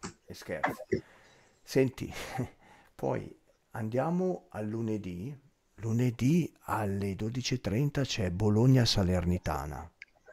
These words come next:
Poi alle quindici giocano rispettivi incontri, due incontri, che è Cagliari-Verona e Sassuolo-Udinese.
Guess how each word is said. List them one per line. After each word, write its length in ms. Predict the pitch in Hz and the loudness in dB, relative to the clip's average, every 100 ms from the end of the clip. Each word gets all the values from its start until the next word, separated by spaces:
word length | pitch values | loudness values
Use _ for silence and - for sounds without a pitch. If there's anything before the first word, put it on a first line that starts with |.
| _ _ _ 807 807 _ _ _ _ _ _ _ - | _ _ _ -20 -20 _ _ _ _ _ _ _ -6
Poi 380 | - 127 92 71 - - | 4 6 4 -6 -14 -4
alle 280 | 127 151 | 2 4
quindici 960 | 135 - 160 160 175 160 - 175 151 - | 4 2 0 0 -6 -8 -4 -2 -4 -6
giocano 680 | 104 110 101 - 117 113 107 - | -8 -4 -2 -2 -2 -2 -4 -12
rispettivi 720 | - 104 117 - 117 - 113 110 | -6 -2 0 2 0 2 2 4
incontri, 840 | 110 - 95 90 85 - 90 90 - | 2 0 -6 -4 -6 -10 -10 -10 -10
due 320 | 104 107 117 | -4 2 2
incontri, 760 | 101 - 87 85 82 - 82 - | 2 -2 -6 -6 -10 -12 -14 -12
che 300 | - 104 87 | -6 -6 -6
è 140 | 80 | -8
Cagliari-Verona 1200 | - 113 131 127 117 101 104 98 123 139 135 139 | -8 -6 -4 -4 -4 -4 -2 -2 -2 -2 -4 -6
e 140 | - 98 | -6 -6
Sassuolo-Udinese. 1700 | - 101 90 - 95 87 104 101 - - 104 95 90 82 71 80 82 | -4 -4 -4 -4 0 0 0 -2 -6 -8 -8 -6 -8 -8 -12 -14 -16